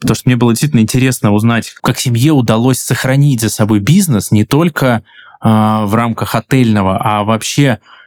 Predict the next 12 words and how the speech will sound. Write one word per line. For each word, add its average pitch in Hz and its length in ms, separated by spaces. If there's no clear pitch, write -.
развивая 120 640
все 151 340
параллельно 104 520
направления, 104 600
в - 80
которых 107 460
они 104 220
себя 110 260
пробовали, 135 640
это 175 360
исключительно 185 1080
трудолюбивые 135 1120